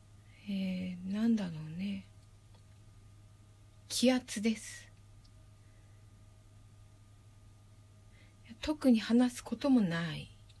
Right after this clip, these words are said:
うん、なん、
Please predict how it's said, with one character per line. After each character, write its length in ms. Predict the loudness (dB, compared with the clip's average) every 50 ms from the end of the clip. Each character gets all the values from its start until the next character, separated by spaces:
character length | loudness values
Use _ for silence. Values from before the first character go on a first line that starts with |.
| -20 -20 -20 -20 -20 -20 -20 -20 -20 -20 -20 -20 -20 -20 -20 -20 -20 -20 -20 -20 -20 -20 -20 -20 -12 -8
う 40 | -6
ん、 160 | -6 -6 -8 -10 -12 -16 -20 -20 -16 -8
な 120 | -4 0 0
ん、 260 | 2 2 0 -2